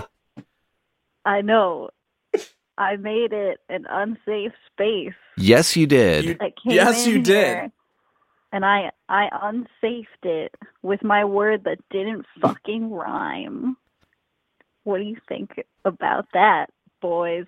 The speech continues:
Speaker 1: O M G, So Random, Hee Hee Incorporated.
Speaker 2: Well, if I could sum it up in one word, it would be hashtag shook.
Speaker 3: Mm-hmm. Yeah.
Speaker 2: Um, I am shooketh. My wig has
Speaker 3: <laughs>
Speaker 2: been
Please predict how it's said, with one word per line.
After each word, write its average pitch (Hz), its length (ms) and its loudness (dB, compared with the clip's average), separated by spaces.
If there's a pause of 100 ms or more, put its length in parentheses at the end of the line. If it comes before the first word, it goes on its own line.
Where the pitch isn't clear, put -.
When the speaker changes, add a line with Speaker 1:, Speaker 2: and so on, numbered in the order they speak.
(120)
Speaker 1:
O 185 140 -2
M 180 200 -6
G, 180 320 -12
So 185 140 -2
Random, 170 560 -6
Hee 190 160 -6
Hee 180 300 -8
Incorporated. 175 1300 -4 (100)
Speaker 2:
Well, 202 480 4
if - 320 2
I 104 560 4
could 98 440 4
sum 107 240 2
it 101 80 2
up 104 140 2
in 92 180 2
one 95 280 2
word, 87 360 4
it 107 120 0
would 104 180 4
be 95 160 2
hashtag 117 500 2
shook. - 540 2 (680)
Speaker 3:
Mm-hmm. 139 500 -4 (920)
Yeah. 139 320 2
Speaker 2:
Um, 98 320 4
I 101 100 4
am 107 160 6
shooketh. - 720 4 (440)
My 92 520 6
wig 104 380 4
has 156 200 4
Speaker 3:
<laughs> - 60 2
Speaker 2:
been 160 360 4